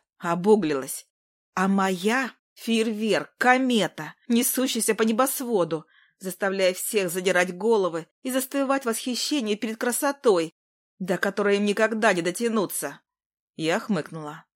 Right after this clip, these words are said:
Да уж, с самомнением у этой дамочки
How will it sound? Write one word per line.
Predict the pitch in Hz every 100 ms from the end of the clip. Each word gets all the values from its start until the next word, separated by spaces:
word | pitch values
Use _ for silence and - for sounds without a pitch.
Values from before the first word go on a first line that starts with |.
| _ -
Да | 202 208 185 180 180 196
уж, | -
с |
самомнением | - 254 262 247 240 262 226 214
у | - 226
этой | 247 226
дамочки | 202 196 247 240 - - 160